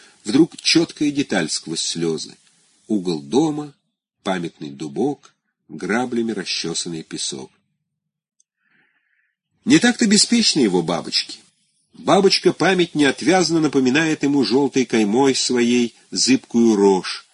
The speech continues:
Эта березовая греза бабочка России всюду ностальгически настигает его. Есть у него и стихи на английском, но, конечно, неудачные.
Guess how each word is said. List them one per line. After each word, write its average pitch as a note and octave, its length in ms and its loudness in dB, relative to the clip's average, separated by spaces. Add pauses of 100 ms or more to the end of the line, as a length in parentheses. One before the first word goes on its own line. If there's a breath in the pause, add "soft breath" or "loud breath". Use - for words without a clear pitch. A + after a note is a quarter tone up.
(500)
Эта A2 260 2
березовая A#2 800 4
греза A2+ 460 2
бабочка G#2 540 -2
России C3 500 0
всюду C#3 360 -2
ностальгически G2 800 -4
настигает D#2+ 680 -8
его. C#2+ 260 -12 (1600 soft breath)
Есть F#3+ 300 2
у G3+ 40 0
него G3 220 2
и G3 60 2
стихи F3+ 320 -2
на F#3 160 2
английском, F3+ 600 0
но, F3 120 0
конечно, D3+ 360 -2
неудачные. E2+ 640 -4